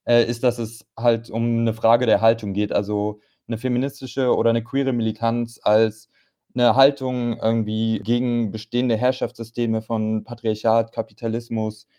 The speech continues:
ähm, Neokolonialismus und so weiter anzukämpfen und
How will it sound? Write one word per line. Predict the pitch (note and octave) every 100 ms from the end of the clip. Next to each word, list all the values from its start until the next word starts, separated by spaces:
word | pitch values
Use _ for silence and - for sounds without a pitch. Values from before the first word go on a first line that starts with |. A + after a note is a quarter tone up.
| _ _ _ _
ähm, | A2+ A2 A2 A2
Neokolonialismus | B2 B2+ B2 A2+ G#2+ A2+ A#2 A2+
und | A#2+
so | G#2+ G#2
weiter | A2+ - A#2+ G#2+
anzukämpfen | A#2 D#3+ - A#2 A#2+ B2+ - B2 A#2+
und | - G2+ G#2 G#2+